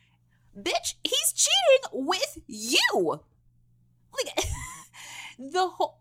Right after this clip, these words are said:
the whole episode is just the biggest mind fuck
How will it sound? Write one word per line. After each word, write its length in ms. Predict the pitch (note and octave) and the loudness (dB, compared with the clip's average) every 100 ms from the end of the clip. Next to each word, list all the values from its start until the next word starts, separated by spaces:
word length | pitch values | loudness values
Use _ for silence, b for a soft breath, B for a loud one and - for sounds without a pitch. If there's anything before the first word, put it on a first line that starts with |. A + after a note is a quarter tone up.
| - | 0
the 120 | C4 | 6
whole 400 | F#4 F4 F#4+ G4 | 8 10 10 8
episode 640 | D#4 D4 C4 - D3+ - - - _ | 6 2 0 -4 -6 -8 -16 -18 _
is 260 | B3+ C4+ F#3+ | -2 -2 -4
just 540 | F3 B3 A#3 - - - | -2 -2 -2 -4 -8 -8
the 480 | F#3 G3 B3 A3+ F3 _ _ - | -6 -2 0 0 -6 _ _ 2
biggest 440 | A#4 A#4 G4 - | 4 6 4 4
mind 320 | A#3+ A3+ A3 | 0 0 -2
fuck 420 | - D3 - - | 0 -2 -2 -8